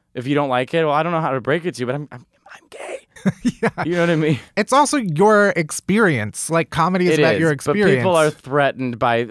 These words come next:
Speaker 1: I, I don't relate. You know what I mean? I bring up Grindr once and suddenly I'm a hack, but straight people can talk about marriage for sixty plus years. <laughs>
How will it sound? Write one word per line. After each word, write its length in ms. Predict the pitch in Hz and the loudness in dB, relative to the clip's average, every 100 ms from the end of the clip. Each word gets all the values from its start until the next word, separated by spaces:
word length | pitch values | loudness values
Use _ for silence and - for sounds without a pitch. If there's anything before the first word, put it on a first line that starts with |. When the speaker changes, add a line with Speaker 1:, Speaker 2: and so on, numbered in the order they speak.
| - | -6
Speaker 1:
I, 60 | 160 - - | -10 -6 2
I 220 | 330 554 508 | 4 4 4
don't 120 | 349 302 | 2 0
relate. 640 | 277 277 302 240 160 - - - _ - _ _ _ _ | 0 2 4 2 0 -10 -16 -20 _ -20 _ _ _ _
You 140 | 175 | 0
know 60 | 196 | 2
what 40 | |
I 40 | 190 | 2
mean? 120 | 185 | 2
I 120 | 185 | 0
bring 200 | 190 226 | 2 2
up 100 | 233 | 2
Grindr 420 | 185 180 170 170 147 | 2 2 2 2 2
once 300 | 139 139 131 | 2 0 -2
and 140 | 135 | -6
suddenly 340 | - 131 131 | -2 -2 0
I'm 120 | 123 123 | 0 -2
a 80 | |
hack, 340 | 120 120 117 - | -2 0 0 -2
but 260 | 131 120 - | -4 -4 -6
straight 240 | - 127 | -4 -2
people 180 | 127 120 | -2 -4
can 140 | 135 | -4
talk 220 | 123 120 | -2 -2
about 200 | 117 120 | 0 -2
marriage 400 | 113 107 107 117 - | 0 -2 0 -2 -4
for 140 | 127 | -6
sixty 880 | - - - - 135 - - 131 127 | -6 -10 -8 -4 -4 -4 -8 -6 -6
plus 480 | - 123 120 113 117 | -4 -2 0 -2 -4
years. 500 | 113 110 110 120 | -2 0 0 -2
<laughs> 60 | - | -8